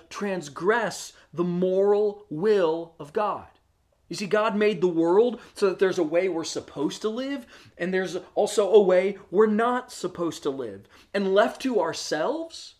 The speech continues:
people will choose the way that we're not supposed to live every single time. This is something that every last human being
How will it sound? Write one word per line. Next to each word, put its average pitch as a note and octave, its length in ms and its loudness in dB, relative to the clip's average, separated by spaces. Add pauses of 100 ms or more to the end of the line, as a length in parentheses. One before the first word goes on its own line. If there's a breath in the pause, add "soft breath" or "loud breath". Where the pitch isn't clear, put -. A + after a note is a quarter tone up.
(360 soft breath)
people D4 760 0
will G3+ 140 -4
choose B3 380 -6
the G3+ 120 2
way A3+ 240 2
that G#3 180 -2
we're E3 140 -2
not C#3+ 360 -4
supposed C4+ 500 -6
to D4+ 80 -4
live D4 380 -4 (300 loud breath)
every B3 640 -2
single E3+ 800 -4 (120)
time. A3 360 -4
This G#3 120 -8
is A3+ 140 -8
something A3+ 320 -4
that G3 240 -6
every B3 400 -4
last A3 480 -2
human A3 440 -8
being E3+ 520 -6